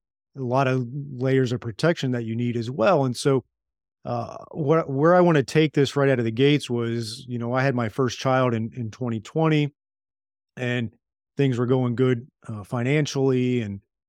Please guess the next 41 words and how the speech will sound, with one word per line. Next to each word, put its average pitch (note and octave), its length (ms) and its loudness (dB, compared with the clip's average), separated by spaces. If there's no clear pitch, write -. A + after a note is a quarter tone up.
uh, A2 300 -16
you C#3 100 -10
know, B2 120 -4
I A#2 160 -2
own C#3 240 0
my B2 200 0
office A#2+ 420 -2
real F#3 240 2
estate. C#3+ 400 2
I A#2+ 180 0
own, A#2+ 380 -4
uh, A2+ 260 -18
two D3 140 -2
and C#3 100 4
a B2+ 40 2
half A#2+ 240 -2
businesses, C3+ 1000 2
and G#2+ 160 -6
there's G#2+ 180 -6
assets C3+ 540 -2
in, G#2+ 240 -8
in, A2 320 -10
in G#2+ 160 -8
the G#2 80 -8
house C3+ 520 0
and A2 140 -8
the, C3+ 400 -14
all D3 160 2
the C#3+ 100 4
different A#2 320 -2
things. D#3+ 260 0
And A#2+ 80 -2
now C3 180 0
I A#2+ 60 0
have A2 140 -4
a, G2 120 -8
have G#2 100 -12
a G#2+ 60 -8
child, C3 600 2
and A#2+ 220 -8
my, A2+ 320 -4